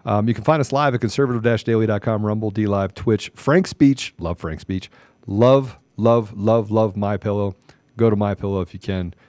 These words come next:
Use C D twenty-one, or don't use any code at all, and just support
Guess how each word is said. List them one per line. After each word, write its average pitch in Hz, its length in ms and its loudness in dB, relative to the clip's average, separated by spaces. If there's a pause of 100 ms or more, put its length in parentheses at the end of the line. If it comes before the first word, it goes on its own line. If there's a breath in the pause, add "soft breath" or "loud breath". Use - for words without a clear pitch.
(100)
Use 101 180 -4
C 110 140 -4
D 101 120 -4
twenty-one, 87 680 -6
or 131 120 2
don't 123 200 0
use 120 200 0
any 117 140 -2
code 113 220 -2
at 101 80 -4
all, 113 260 0 (240 loud breath)
and 95 100 -8
just 101 180 -4
support 98 480 -4